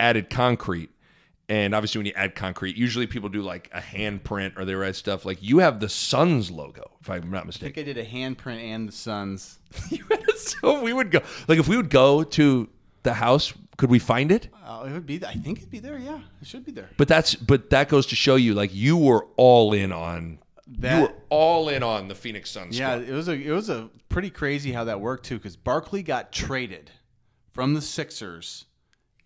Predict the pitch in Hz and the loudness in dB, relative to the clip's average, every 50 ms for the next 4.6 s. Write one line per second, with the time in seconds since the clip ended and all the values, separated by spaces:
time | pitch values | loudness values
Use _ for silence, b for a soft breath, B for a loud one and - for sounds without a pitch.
0 | _ - 127 127 123 123 123 127 131 131 139 - - _ _ _ _ _ _ _ | _ -8 -6 -4 -2 -2 0 0 0 0 -2 -4 -10 _ _ _ _ _ _ _
1 | _ _ _ _ _ _ _ _ _ _ _ _ - 127 107 101 117 113 113 123 | _ _ _ _ _ _ _ _ _ _ _ _ -16 -14 -12 -10 -10 -10 -8 -6
2 | 127 127 131 131 131 120 - - - _ _ _ _ _ _ _ _ _ _ _ | -6 -6 -6 -6 -8 -10 -14 -20 -20 _ _ _ _ _ _ _ _ _ _ _
3 | - - 117 - - 127 123 135 - 151 135 127 123 123 120 127 127 123 123 - | -18 -18 -16 -14 -10 -8 -8 -8 -8 -8 -6 -4 -4 -4 -4 -4 -4 -6 -8 -10
4 | - - 131 127 123 - - 156 185 180 - 82 | -14 -14 -12 -12 -12 -14 -14 -14 -14 -14 -16 -18